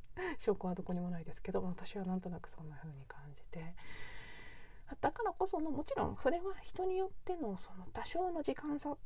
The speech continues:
ていうのはあると思うんですね。なので、まだその、自分が頑張って何とかするっていうのを、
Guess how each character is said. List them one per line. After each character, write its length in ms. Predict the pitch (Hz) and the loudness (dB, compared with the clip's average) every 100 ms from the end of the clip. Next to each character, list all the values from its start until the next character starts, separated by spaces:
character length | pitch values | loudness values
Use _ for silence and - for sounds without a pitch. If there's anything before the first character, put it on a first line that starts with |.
| - | 2
て 80 | |
い 40 | 233 | 2
う 20 | |
の 140 | 190 | 2
は 120 | 190 - | -4 -2
あ 60 | |
る 80 | 190 | -2
と 140 | - - - - - | -2 -6 -8 -6 -2
思 120 | 180 | -2
う 40 | 160 | -2
ん 60 | - | -4
で 60 | |
す 120 | - | -4
ね。 160 | 240 294 - - - - - - - | -2 -2 -4 -6 -8 -10 -12 -8 -4
な 120 | 269 | -2
の 160 | 170 | -2
で、 200 | 180 196 - | 0 -2 -2
ま 120 | 240 | -2
だ 100 | 220 | -2
そ 120 | - 170 | -2 -4
の、 80 | |
自 200 | 170 185 | 2 4
分 200 | 185 254 | 6 8
が 100 | 262 | 6
頑 220 | 254 240 240 | 6 6 6
張 80 | |
っ 40 | 233 | 4
て 120 | 214 | 4
何 240 | 202 220 | 6 6
と 100 | 220 | 6
か 120 | 220 208 | 4 4
す 140 | - | 4
る 100 | 226 | 4
っ 40 | 226 | 4
て 180 | - | 4
い 20 | 202 | 2
う 60 | |
の 120 | 190 | 2
を、 300 | 180 196 185 | 2 2 2